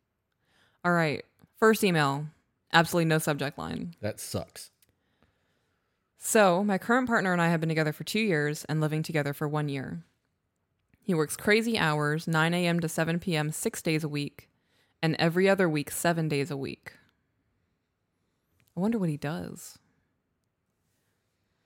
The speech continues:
Speaker 1: I work from home, so I pretty much handle things around the house because of his long hours. Not complaining about this at all. He pays rent, and I do household chores, laundry, cooking, et cetera, and pay the power bill. So it feels like we both give one hundred percent to keep everything flowing.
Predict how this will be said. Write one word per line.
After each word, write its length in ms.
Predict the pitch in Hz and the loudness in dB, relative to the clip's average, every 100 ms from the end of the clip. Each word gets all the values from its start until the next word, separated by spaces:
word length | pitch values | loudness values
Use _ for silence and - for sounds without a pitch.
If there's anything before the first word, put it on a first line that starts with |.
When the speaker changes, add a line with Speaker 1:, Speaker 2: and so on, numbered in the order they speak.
| _ _ - | _ _ 0
Speaker 1:
I 60 | |
work 160 | 190 240 | 2 4
from 160 | 269 226 | 4 4
home, 260 | 196 180 | 4 4
so 120 | 185 | 2
I 60 | 165 | 0
pretty 200 | - 190 | 2 0
much 180 | 214 - | 0 0
handle 240 | 185 190 | -2 0
things 280 | 190 196 190 | -2 -2 -2
around 220 | 185 175 | 0 0
the 80 | 185 | -2
house 340 | 170 143 156 | -2 -2 -4
because 240 | - 156 151 | -8 -4 -4
of 60 | |
his 120 | 151 156 | -2 -2
long 180 | 147 143 | -2 -2
hours. 600 | 143 139 64 - - - _ _ _ _ _ _ - | -4 -6 -10 -12 -16 -20 _ _ _ _ _ _ -2
Not 200 | 175 196 | 2 2
complaining 400 | 233 220 202 202 | 2 2 2 2
about 220 | 185 170 | 4 2
this 120 | 185 | 0
at 100 | 202 | -2
all. 340 | 180 143 156 185 | 0 0 -2 -6
He 140 | - 170 | -4 -4
pays 300 | 175 170 190 | -2 -2 0
rent, 280 | 165 151 170 | 0 0 -4
and 100 | 156 | -4
I 60 | 151 | -2
do 160 | 156 | -2
household 400 | 156 151 - 180 | -2 -2 -4 -6
chores, 400 | - 156 143 160 | -4 -4 -4 -4
laundry, 300 | 151 147 160 | -4 -4 -4
cooking, 300 | 160 160 165 | -6 -6 -6
et 100 | 170 | -6
cetera, 560 | - 143 - 139 160 165 | -6 -6 -6 -8 -8 -10
and 140 | - 147 | -10 -6
pay 160 | 143 | -4
the 80 | 147 | -2
power 260 | 165 180 170 | -4 -4 -4
bill. 300 | - - 160 _ _ _ _ _ _ _ _ | -8 -10 -14 _ _ _ _ _ _ _ _
So 180 | - 175 | -2 0
it 80 | 151 | 2
feels 220 | 196 202 | 2 2
like 80 | 220 | 2
we 80 | 233 | 4
both 240 | 185 185 | 4 2
give 120 | 196 | 2
one 120 | 170 165 | 2 2
hundred 260 | 175 202 | 2 -2
percent 380 | 208 196 165 147 | -4 -2 -2 -2
to 80 | 165 | -4
keep 180 | 165 156 | -2 0
everything 340 | 147 147 147 | 0 -2 -4
flowing. 600 | - 151 147 147 - | -4 -4 -4 -8 -10